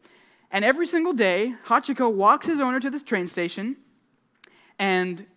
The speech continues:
his owner goes to work, and then comes back, and his dog is right there waiting for him to walk him back home in the evening. And they do this for a-, about two years. And then one day, the dog walks him to the train station,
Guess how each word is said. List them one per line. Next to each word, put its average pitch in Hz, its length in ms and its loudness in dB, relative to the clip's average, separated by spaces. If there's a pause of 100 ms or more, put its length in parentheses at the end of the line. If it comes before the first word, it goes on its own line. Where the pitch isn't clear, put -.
his 180 160 -4
owner 196 220 2
goes 226 240 4
to 294 100 -4
work, 202 400 -4 (380)
and 175 100 -6
then 156 120 -6
comes 277 280 2
back, 262 280 2
and 175 60 -6
his 170 120 -8
dog 190 260 0
is 170 120 -8
right 185 160 -2
there 185 120 -2
waiting 180 280 -2
for 160 220 -8
him 139 160 -10 (100)
to 180 100 -8
walk 180 300 0
him 196 100 -4
back 180 220 -4
home 180 200 -8
in 165 60 -8
the 160 80 -6
evening. 175 420 -8 (1000)
And 202 140 -2
they 202 60 2
do 254 180 4
this 202 220 2
for 170 240 -2
a-, 165 240 -2
about 185 240 0
two 247 120 -4
years. 208 580 -4 (600)
And 220 100 0
then 240 120 2
one 285 200 4
day, 202 360 0 (560)
the 185 80 -10
dog 196 200 0
walks 202 320 0
him 226 120 -4
to 240 80 -8
the 226 80 -8
train 180 240 -4
station, 196 500 -6